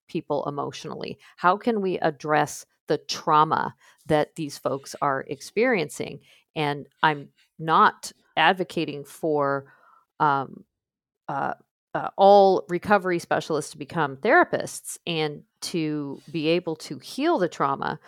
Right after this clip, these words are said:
Of course, we have to do this in such a way that it doesn't do any harm,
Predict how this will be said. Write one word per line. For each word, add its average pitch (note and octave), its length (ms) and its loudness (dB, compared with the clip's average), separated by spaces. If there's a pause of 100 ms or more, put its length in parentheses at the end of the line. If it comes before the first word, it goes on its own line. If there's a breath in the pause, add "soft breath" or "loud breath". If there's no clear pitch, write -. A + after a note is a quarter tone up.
(140 soft breath)
Of - 160 -8
course, A#3+ 400 2
we F3 120 0
have E3 220 0
to E3 100 -6
do D#3 120 -6
this D3+ 240 -4
in D#3 60 -12
such - 260 -8
a C#3+ 40 -10
way C#3+ 140 -4
that - 160 -6
it C3+ 100 -8
doesn't C#3+ 320 -6
do D3 140 -8
any C3+ 180 -10
harm, E3+ 400 0